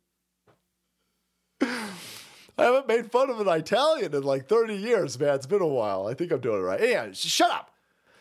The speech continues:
Charlemagne the God says, "Nobody want to party with Joe Biden. He's never been a good candidate ever." Well, t-,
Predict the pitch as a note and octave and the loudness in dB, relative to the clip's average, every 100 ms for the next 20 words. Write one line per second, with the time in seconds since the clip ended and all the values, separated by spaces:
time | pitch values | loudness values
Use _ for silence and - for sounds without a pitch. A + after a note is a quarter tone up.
0 | _ - D4+ D#4+ D4+ B3 F3 A3 C#4 C4 | _ 2 4 4 0 -2 -2 0 2 0
1 | E3+ - - - G#3+ D#3 F2 - - G2 | -2 -6 -8 0 2 2 -4 -14 -14 0
2 | C4+ G#3 D#3+ F3 B2+ - F#3+ D#3+ C3 D#3+ | 2 2 2 0 -2 -2 0 -2 -2 0
3 | D3 A2+ C#3 E3+ C3+ E2 _ - E3+ C3 | 0 0 0 0 -2 -10 _ -6 -6 0
4 | D#3+ G#3 F#3 F3+ F3+ C3+ E3+ C3 - F3 | 2 2 0 0 -2 0 -2 -2 -2 0
5 | F3 C#3 A#2 E3 E3 G2+ - A#3 B3+ - | 0 0 2 2 2 -2 0 0 0 -10
6 | - | -16